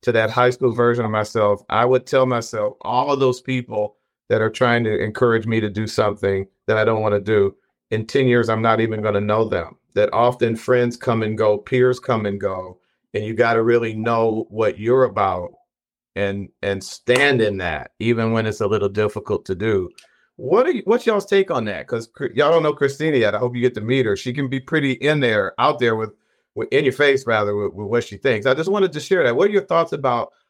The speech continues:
how peers come and go? And maybe you too, Joseph. You know, we, we know that we have colleagues and friends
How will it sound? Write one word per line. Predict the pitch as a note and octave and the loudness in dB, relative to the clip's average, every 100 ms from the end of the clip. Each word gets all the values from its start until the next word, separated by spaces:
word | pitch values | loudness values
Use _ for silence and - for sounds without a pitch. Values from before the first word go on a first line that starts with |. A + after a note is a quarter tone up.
| - | -2
how | C3+ | -2
peers | A#2 F3+ E3+ E3+ | 0 -2 0 0
come | - D#3+ D3+ | 0 -2 0
and | C#3+ | 0
go? | C#3 D#3+ | 2 2
And | E3 | 2
maybe | E3 F#3 F3 - - - | 0 0 -4 -8 -18 -8
you | G#3+ | -8
too, | A#3 B3+ | -4 -4
Joseph. | D#3 C3+ C3+ F3 - | 2 2 4 0 -4
You | D#3+ | -4
know, | E3 D3 C#3+ | 0 0 -2
we, | C#3+ D#3+ E3+ | -8 -4 -4
we | C#3+ F3+ | 0 0
know | G3 D#3 D#3+ | 2 2 2
that | D#3+ | 0
we | D3 | 0
have | D3 C3 | 0 0
colleagues | C#3+ C3+ C#3 C#3+ B2+ | 0 2 2 -2 -6
and | A#2 | -8
friends | - C3 C3 C3 B2+ - | -2 2 2 2 -2 -8